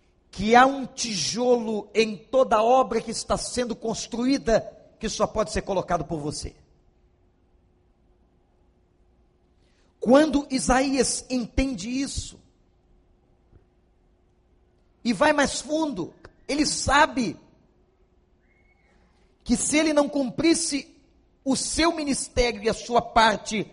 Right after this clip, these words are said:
a obra não estaria pronta. Ah, gente,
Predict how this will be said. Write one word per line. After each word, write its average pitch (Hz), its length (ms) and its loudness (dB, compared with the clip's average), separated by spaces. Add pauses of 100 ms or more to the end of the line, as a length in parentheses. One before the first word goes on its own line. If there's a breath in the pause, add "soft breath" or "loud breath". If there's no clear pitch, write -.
(120)
a 202 120 6
obra 208 240 4
não 202 120 -2
estaria 170 400 0
pronta. 143 520 -10 (520)
Ah, 185 240 0
gente, 131 580 -16